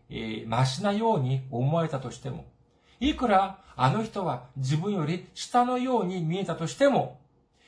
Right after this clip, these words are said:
結局私たちは同じであります。何が同じかというと、私たちも、あの人たちも、すべて同じ罪人であり、いくら私がお金がたくさんあり、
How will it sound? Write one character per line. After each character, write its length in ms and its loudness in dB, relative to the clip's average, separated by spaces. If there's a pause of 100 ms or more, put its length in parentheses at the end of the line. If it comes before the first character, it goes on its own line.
(160)
結 180 0
局 220 -4
私 200 -4
た 120 -8
ち 80 -10
は 120 0
同 140 0 (100)
じ 120 -2
で 40 2
あ 60 2
り 60 -2
ま 120 2
す。 140 -8 (360)
何 260 4
が 100 -2
同 240 2
じ 100 -4
か 120 0
と 100 -6
い 100 -4
う 120 -2
と、 260 -6 (180)
私 340 4
た 100 -4
ち 120 -8
も、 300 -4
あ 140 2
の 100 0
人 160 -14
た 120 -4
ち 100 -10
も、 280 -8
す 200 -12
べ 160 -4
て 140 -8 (120)
同 120 2 (140)
じ 180 -6
罪 240 -4
人 220 -6
で 100 -4
あ 120 4
り、 120 -6 (380)
い 160 4
く 140 0
ら 140 6
私 460 2
が 260 0
お 80 -4
金 300 -2
が 140 -4
た 160 -8
く 80 -16
さ 200 -6
ん 60 -4
あ 60 -4
り、 140 -4